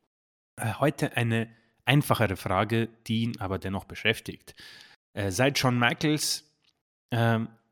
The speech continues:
habe ich das erste Mal wieder einen Lieblingswrestler, namentlich M J F.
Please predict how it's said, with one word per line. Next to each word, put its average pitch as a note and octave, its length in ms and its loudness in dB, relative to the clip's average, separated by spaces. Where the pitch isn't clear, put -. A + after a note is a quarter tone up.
habe C3+ 280 8
ich C3 140 4
das - 160 -4
erste C3 280 -2
Mal A#2+ 180 2
wieder B2 160 4
einen A2 200 0
Lieblingswrestler, G#2+ 960 0
namentlich A#2 760 -2
M A#2+ 440 2
J G2+ 400 0
F. A#2 360 -2